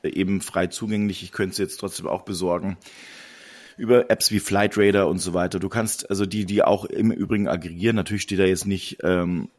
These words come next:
äh, Elno Jet daneben oder sowas, aber, ja,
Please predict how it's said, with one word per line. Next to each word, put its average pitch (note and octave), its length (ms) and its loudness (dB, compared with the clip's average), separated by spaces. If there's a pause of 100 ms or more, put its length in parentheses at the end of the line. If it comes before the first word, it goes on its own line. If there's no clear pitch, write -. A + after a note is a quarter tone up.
(160)
äh, E2+ 240 -2
Elno G#2 540 2
Jet G#2 380 -2
daneben G2 460 0
oder F#2 160 -2
sowas, G2+ 480 -2
aber, F#2 500 -2 (220)
ja, F#2 120 -2